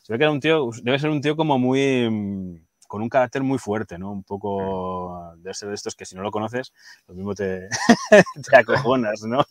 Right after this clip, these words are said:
Speaker 1: <laughs> Y sobre todo si te sale con una, con, con una katana, ¿no? Pero bueno, yo, la verdad es que,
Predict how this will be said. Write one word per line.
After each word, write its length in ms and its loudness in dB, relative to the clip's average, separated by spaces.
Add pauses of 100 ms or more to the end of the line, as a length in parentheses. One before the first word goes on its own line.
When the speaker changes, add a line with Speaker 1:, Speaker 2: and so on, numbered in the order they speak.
Speaker 1:
<laughs> 460 4
Y 40 -16
sobre 140 -4
todo 100 -2
si 100 0
te 100 2
sale 180 6
con 100 2
una, 100 2 (400)
con, 220 4 (120)
con 160 6
una 200 6
katana, 520 2
¿no? 140 -6 (1300)
Pero 140 6
bueno, 260 6
yo, 400 6
la 200 4
verdad 140 4
es 60 -4
que, 200 2